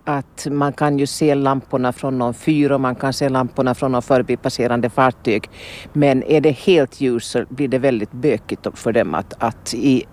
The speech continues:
efterhand digitalt göra de justeringarna. Så att de låtsas vara ute. De har burit ihop, burit ombord jättevindmaskiner till exempel.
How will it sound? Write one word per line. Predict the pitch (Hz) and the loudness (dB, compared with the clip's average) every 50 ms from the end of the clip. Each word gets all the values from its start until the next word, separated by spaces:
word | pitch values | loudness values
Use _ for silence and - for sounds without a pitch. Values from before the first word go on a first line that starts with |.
| - - - | -14 0 2
efterhand | 147 - - - - 123 117 123 113 110 101 | 2 2 2 0 0 0 0 0 -2 -2 -2
digitalt | 113 107 - 110 - - 113 90 104 - - - - - - 117 - - | -2 -4 -4 -4 0 0 0 0 0 -4 -6 -8 -8 -8 -6 -8 -8 -2
göra | 127 127 113 104 107 113 | 2 4 4 4 2 2
de | 107 110 107 113 | -2 -2 -4 -4
justeringarna. | - 101 - - - 123 98 92 98 104 95 92 90 85 90 - - - - - - - - | -8 -8 -10 -2 0 0 0 0 -2 -4 -6 -6 -6 -6 -6 -6 -8 -18 -18 -16 -16 -12 -2
Så | - 180 | 2 2
att | 156 131 131 | 2 4 6
de | 196 202 196 190 | 4 4 4 4
låtsas | 180 170 165 - - 160 143 - 151 | 4 4 2 2 -2 -4 -2 -2 0
vara | 143 147 | 2 2
ute. | 151 151 135 - - 131 | 2 2 0 0 0 0
De | 160 165 | 2 4
har | 185 175 | 4 4
burit | 160 180 170 170 | 4 4 4 4
ihop, | 170 170 190 170 _ _ - - - - - - | 4 2 2 0 _ _ -20 -20 -20 -20 -16 -4
burit | 170 196 190 185 180 180 | 2 2 4 4 4 2
ombord | 175 175 185 202 180 160 147 | 2 0 2 2 2 2 0
jättevindmaskiner | 147 151 143 190 185 - - - - 170 151 214 233 196 131 113 110 110 - 123 107 92 82 - | -4 -4 -2 -2 -2 -2 -4 -4 -2 0 2 2 2 2 2 -2 -4 -4 -4 -6 -4 -4 -6 -6
till | - 120 - | -6 -6 -6
exempel. | - - - 110 101 104 - - 113 104 - | -6 -6 -6 -6 -6 -6 -4 -4 -2 -2 -4